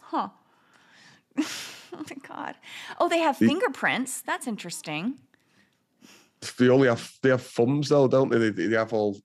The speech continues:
Speaker 2: like,
Speaker 1: Mm-hmm.
Speaker 2: so many thumbs, but
Speaker 1: Oh,
Speaker 2: they
Speaker 1: and they're not even
Speaker 2: sleep for
Speaker 1: bears.
Speaker 2: eighteen
Speaker 1: They're
Speaker 2: hours.
Speaker 1: marsupials.
Speaker 2: <laughs> They
Speaker 1: Oh, they sleep for eighteen hours?
Speaker 2: they
Speaker 1: Oh.
Speaker 2: sleep for eighteen hours a day, and they don't really leave the same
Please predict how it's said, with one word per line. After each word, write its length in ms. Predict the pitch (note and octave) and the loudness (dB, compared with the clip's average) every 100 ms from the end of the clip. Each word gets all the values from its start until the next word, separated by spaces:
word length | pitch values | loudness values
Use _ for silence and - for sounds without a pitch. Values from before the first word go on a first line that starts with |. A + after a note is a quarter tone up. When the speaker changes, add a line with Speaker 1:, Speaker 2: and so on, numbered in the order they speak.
| - | -4
Speaker 2:
like, 180 | G2+ - | -4 0
Speaker 1:
Mm-hmm. 160 | A3 G#3 | -2 0
Speaker 2:
so 180 | G#2+ | 2
many 180 | G#2 G2+ | 2 2
thumbs, 380 | F#2+ - A2 A2+ | 0 0 2 2
but 240 | - A#2+ - - - - - _ | 2 0 0 -14 -18 -18 -20 _
Speaker 1:
Oh, 80 | D4+ | 0
Speaker 2:
they 60 | |
Speaker 1:
and 80 | F4+ | 2
they're 80 | C4 | 2
not 120 | C4+ | 4
even 200 | C4+ B3 | 4 4
Speaker 2:
sleep 120 | G3 | 2
for 60 | - | 2
Speaker 1:
bears. 260 | - D3 B2+ | 2 2 2
Speaker 2:
eighteen 480 | C3 - - B2 A#2+ | 2 0 2 4 4
Speaker 1:
They're 80 | A#2+ | 4
Speaker 2:
hours. 140 | G#2+ G#2 A#2+ | 4 4 2
Speaker 1:
marsupials. 520 | - A2 C#3+ A3+ - _ | -2 -4 -8 -8 -18 _
Speaker 2:
<laughs> 40 | A2 - _ _ _ _ - | -8 -8 _ _ _ _ -4
They 100 | A#2+ - - - - G3+ | -4 -6 -20 -20 -8 -4
Speaker 1:
Oh, 100 | G#3+ | -2
they 120 | B3 | -2
sleep 220 | B3 D#4 | -2 -2
for 80 | - | -2
eighteen 300 | D#4 C4 E4+ | -2 -2 -2
hours? 560 | D#4+ D#4 E4 F4+ F4+ - _ | -2 -2 -4 -6 -10 -16 _
Speaker 2:
they 60 | - | -8
Speaker 1:
Oh. 20 | |
Speaker 2:
sleep 300 | D#3 C3+ B2 | -2 0 0
for 140 | B2 | 2
eighteen 340 | B2+ - C3+ B2 | 0 2 2 4
hours 200 | A#2+ A#2 | 2 2
a 60 | A2+ | 2
day, 300 | B2 A2+ A#2 | 2 4 4
and 180 | A2 | 4
they 80 | A2+ | 2
don't 260 | A2+ B2+ - | 4 2 2
really 460 | A2+ A#2 A#2+ A#2+ | 0 2 4 4
leave 340 | A2 A2+ A#2 G#2+ - - _ _ _ _ _ _ _ | 2 0 -2 -4 -14 -20 _ _ _ _ _ _ _
the 100 | G#2+ | -4
same 560 | - G#2+ G#2 G#2 G#2 | 0 0 0 -4 -8